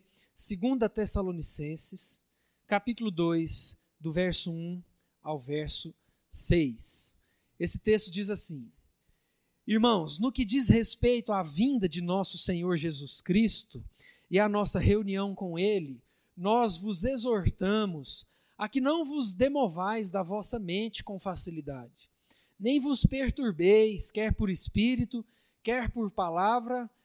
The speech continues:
quer por epístola, como se procedesse de nós, supondo que tenha chegado o dia do Senhor. Ninguém de modo nenhum vos engane,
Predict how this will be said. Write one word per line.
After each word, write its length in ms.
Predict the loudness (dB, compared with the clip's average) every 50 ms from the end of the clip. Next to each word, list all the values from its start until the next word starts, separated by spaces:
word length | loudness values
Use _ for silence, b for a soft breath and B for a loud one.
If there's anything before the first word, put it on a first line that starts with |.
| _ _ -4
quer 300 | -2 0 0 0 0 0
por 160 | 0 4 4
epístola, 800 | 2 2 2 -2 -2 0 0 0 -2 -4 -8 -6 -4 -4 -4 -4
como 260 | -2 -2 -2 -2 0
se 180 | -2 -2 -2 -4
procedesse 840 | -6 -6 -6 -4 -2 0 0 0 -2 0 0 0 0 0 -2 -8
de 120 | -8 -10 -6
nós, 480 | -2 0 0 0 0 0 0 -2 -2 -4 _ _ _ _ _ _ _ _
supondo 680 | -4 0 0 0 0 _ -2 0 2 2 0 0 -2 -6
que 120 | -8 -10
tenha 280 | -8 -6 -6 -4 -4 -6
chegado 720 | -6 -6 -6 -6 -8 -8 -6 -6 -4 -4 -4 -4 -4 -6 -6
o 40 |
dia 240 | -6 -6 -6 -6 -6
do 140 | -6 -8 -10
Senhor. 440 | -8 -6 -6 -6 -8 -10 -14 -16 -18 _ _ _ _ _ _ _ _ _ _ _ _ _
Ninguém 480 | 0 0 2 2 4 4 4 4 4 2
de 100 | 0 0
modo 280 | 0 2 2 2 2 2
nenhum 300 | 0 0 0 0 -2 -4
vos 200 | -4 -4 -4 -2
engane, 580 | -2 -2 0 0 0 0 0 -2 -4 -6 -10